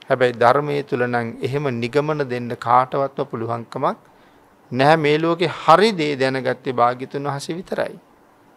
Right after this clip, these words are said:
මට හිතෙන හැටියට මේ ගමන යන්න පුළුවන්කමක් නැහැ.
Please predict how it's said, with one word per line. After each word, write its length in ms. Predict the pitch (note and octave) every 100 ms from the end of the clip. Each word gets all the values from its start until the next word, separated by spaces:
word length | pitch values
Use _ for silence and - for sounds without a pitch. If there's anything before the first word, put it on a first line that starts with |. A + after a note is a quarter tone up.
| _ _ _ _ _
මට 240 | B2 C3+ C#3+
හිතෙන 320 | F3 F3+ F3
හැටියට 480 | D3 B2+ B2+ A#2+ A#2 G3+ - _ _ _ _ _ _ _ _ _ _ C3+
මේ 180 | C#3
ගමන 340 | B2+ B2 C3+ D#3
යන්න 260 | C#3+ C3 C3+
පුළුවන්කමක් 760 | C#3+ A#2+ A#2 A#2 - A#2+ D3+
නැහැ. 300 | - A2 B2+